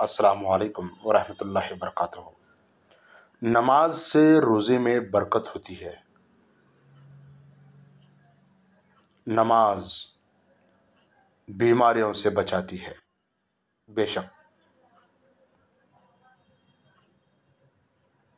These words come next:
और जो दीन में सबकत ले जाने वाला हो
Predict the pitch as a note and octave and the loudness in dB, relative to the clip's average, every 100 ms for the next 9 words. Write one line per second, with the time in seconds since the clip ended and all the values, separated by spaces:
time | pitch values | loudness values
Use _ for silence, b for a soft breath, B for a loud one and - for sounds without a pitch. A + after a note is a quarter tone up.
0 | _ _ _ _ b b b b - C3+ | _ _ _ _ b b b b -2 0
1 | D3 D#3+ C#3 A2 C3+ F3+ F3 F3 D#3+ - | 2 0 0 2 4 6 6 4 2 0
2 | B2 - - D3 C#3+ A#2 A2+ G#2 G#2+ G#2 | -2 0 0 0 4 4 6 2 2 4
3 | G2+ B2 A#2+ | 4 4 0